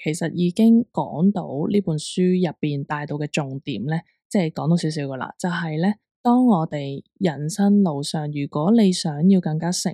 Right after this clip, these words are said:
功，你唔想呢，做一個普通人嘅時候呢，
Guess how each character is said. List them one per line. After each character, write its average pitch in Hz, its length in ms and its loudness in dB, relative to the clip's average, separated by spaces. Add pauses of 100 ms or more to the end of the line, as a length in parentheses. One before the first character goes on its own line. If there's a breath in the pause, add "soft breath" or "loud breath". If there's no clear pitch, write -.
(140)
功， 170 240 -2 (280 soft breath)
你 208 160 8
唔 175 120 6
想 147 360 -6
呢， 220 120 6
做 170 160 -2
一 175 60 0
個 185 140 -2
普 139 280 -6
通 185 280 2
人 160 140 2
嘅 139 140 -6
時 165 120 -4
候 - 160 -10
呢， 160 100 -4